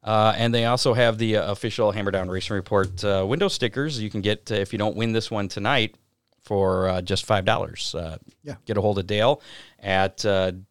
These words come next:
Speaker 1: D C R Graphics, four one nine, three zero eight, nine five two three. You can call or text them. Check them out on Facebook, facebook dot com slash D C R Graphics, five dollars. He'll, uh, drop one of these in the mail, or you can pick it up,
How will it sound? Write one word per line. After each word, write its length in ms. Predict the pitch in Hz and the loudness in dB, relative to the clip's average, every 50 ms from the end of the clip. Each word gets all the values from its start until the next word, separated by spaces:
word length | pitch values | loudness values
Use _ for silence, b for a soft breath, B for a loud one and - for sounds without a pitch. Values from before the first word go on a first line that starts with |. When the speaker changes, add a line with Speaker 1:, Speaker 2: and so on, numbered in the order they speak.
| _ _ | _ _
Speaker 1:
D 120 | - 110 101 | -8 -6 -4
C 160 | - 117 107 | -2 0 2
R 120 | 98 95 | 2 2
Graphics, 420 | 87 104 98 98 - 147 123 - - | 2 2 2 2 0 -2 -4 -4 -2
four 200 | - 127 113 107 | 0 2 2 2
one 180 | 110 104 101 | 2 0 0
nine, 300 | 101 104 104 104 104 101 | 0 0 0 0 -2 -4
three 260 | - - - 120 135 143 | -6 -8 -8 -8 -6 -4
zero 300 | 123 127 123 117 113 - | -2 0 2 2 2 2
eight, 280 | - 110 110 113 - - | 0 -2 -4 -4 -6 -6
nine 400 | 110 101 98 98 113 131 156 160 | -4 -2 0 0 0 0 -2 -2
five 300 | - - 123 113 107 98 - | 0 0 2 2 0 -2 -4
two 140 | - 104 | -8 -8
three. 220 | 95 - 113 123 131 | -6 -4 -4 -4 -4
You 120 | 131 117 98 | -4 -6 -8
can 140 | - 101 | -10 -12
call 220 | - - 120 147 180 | -8 -4 -2 -2 0
or 80 | 170 | 0
text 300 | - - 113 95 90 - - | 0 0 -2 -2 -2 -2 -2
them. 140 | 104 101 - B B B B B B | -2 -4 -4 B B B B B B
Check 160 | - 127 127 | -2 0 0
them 120 | 156 139 | 2 2
out 100 | 135 131 | 2 2
on 80 | 135 127 | 2 2
Facebook, 440 | - 120 107 98 - - 104 98 - | 2 0 0 0 0 0 -2 -2 0
facebook 340 | - 104 - - 117 107 | -2 -2 -2 -2 -4 -2
dot 200 | - 117 110 - | 0 0 0 0
com 240 | - 110 101 98 95 | 0 0 0 0 0
slash 300 | - - 98 92 - - | -2 -2 -2 -2 -2 -4
D 120 | - 101 92 | -6 -6 -4
C 140 | - - | -2 0
R 100 | 104 92 | 0 2
Graphics, 440 | 90 95 92 90 87 - 95 - - | 2 2 0 0 0 -2 -4 -4 -2
five 200 | - 110 101 101 | 0 0 2 2
dollars. 400 | 104 101 95 95 95 90 - - B B B B B B B - | 2 2 2 2 0 -4 -6 -8 B B B B B B B -6
He'll, 220 | 101 98 95 95 95 | -2 -2 0 0 0
uh, 220 | 90 85 85 80 | -2 -2 -4 -6
drop 280 | 82 - 107 104 98 107 | -2 2 2 2 2 2
one 140 | 104 98 | 0 0
of 60 | 95 92 | 0 0
these 180 | 98 95 87 | -2 -4 -4
in 40 | 92 | -4
the 60 | 95 92 | -2 0
mail, 240 | 95 98 101 98 | 2 2 2 2
or 60 | 95 90 | 0 -2
you 80 | 90 | -4
can 140 | - - 85 | -6 -8 -6
pick 180 | - 113 - 95 | -6 -4 0 0
it 80 | 87 | 0
up, 240 | 92 95 - _ - | 0 0 -2 _ -20